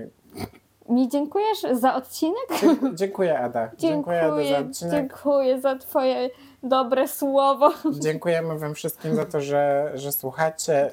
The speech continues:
Speaker 2: i
Speaker 1: Trwaliście.
Speaker 2: Dotrwaliście
Speaker 1: <laughs>
Speaker 2: i zapraszamy wszystkich na nasze social
Speaker 1: Social
Speaker 2: media.
Speaker 1: media. Odpowiadajcie nam na pytania, my uwielbiamy słuchać
Speaker 2: Odpowiadajcie na
Speaker 1: odpow-,
Speaker 2: pytania
Speaker 1: czytać wasze
Speaker 2: i,
Speaker 1: odpowiedzi.
Speaker 2: i na sondę.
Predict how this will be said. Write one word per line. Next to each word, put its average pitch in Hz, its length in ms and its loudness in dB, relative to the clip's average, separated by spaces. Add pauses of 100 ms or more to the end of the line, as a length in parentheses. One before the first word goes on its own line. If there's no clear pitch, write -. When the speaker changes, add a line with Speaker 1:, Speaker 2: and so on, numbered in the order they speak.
Speaker 2:
i 147 180 -2
Speaker 1:
Trwaliście. 226 560 -4 (340)
Speaker 2:
Dotrwaliście 160 1040 0
Speaker 1:
<laughs> 156 140 -8
Speaker 2:
i - 40 -6
zapraszamy 160 640 -4
wszystkich 170 640 -12
na 160 220 -2
nasze 156 500 -4 (340)
social 180 380 0
Speaker 1:
Social 175 160 0
Speaker 2:
media. 175 180 -2
Speaker 1:
media. 175 460 2 (440)
Odpowiadajcie 320 720 -2
nam 294 220 0
na 285 140 0
pytania, 269 500 -2
my 277 200 -4
uwielbiamy 294 720 0
słuchać 311 160 4
Speaker 2:
Odpowiadajcie 180 640 0
na 165 140 0
Speaker 1:
odpow-, 165 200 -2
Speaker 2:
pytania 175 240 0
Speaker 1:
czytać 190 380 2
wasze 156 260 -2
Speaker 2:
i, 156 140 0
Speaker 1:
odpowiedzi. 269 260 -2
Speaker 2:
i 147 40 2
na 139 180 0
sondę. 151 760 0